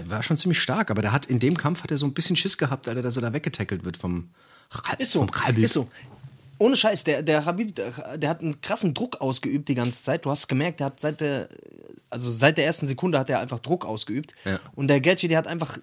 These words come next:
Speaker 1: großen Respekt gehabt und hat halt Schiss, dass er auf den Boden kommt.
Speaker 2: Ja.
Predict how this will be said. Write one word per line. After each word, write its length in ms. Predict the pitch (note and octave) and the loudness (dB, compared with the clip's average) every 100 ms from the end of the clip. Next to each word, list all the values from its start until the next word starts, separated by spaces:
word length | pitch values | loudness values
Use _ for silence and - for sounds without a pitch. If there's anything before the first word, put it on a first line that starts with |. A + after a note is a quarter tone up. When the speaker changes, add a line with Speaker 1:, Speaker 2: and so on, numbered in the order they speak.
| - | -12
Speaker 1:
großen 420 | - D#3 G#3 G3+ D#3 | -8 -2 0 0 0
Respekt 360 | D3 - G#3+ | -2 -2 -6
gehabt 360 | A#2+ D3 - - _ _ _ _ - | -6 -6 -8 -18 _ _ _ _ -4
und 160 | C3+ | 0
hat 140 | F#3 E3 | 0 0
halt 140 | D#3 | 0
Schiss, 220 | - A3+ | 2 2
dass 140 | - E3+ | 2 2
er 60 | |
auf 80 | D3+ | 0
den 80 | D#3 | 0
Boden 240 | F#3 E3+ B2+ | 0 -2 -4
kommt. 340 | G2+ G2+ - - | -6 -8 -14 -8
Speaker 2:
Ja. 180 | F2+ | -6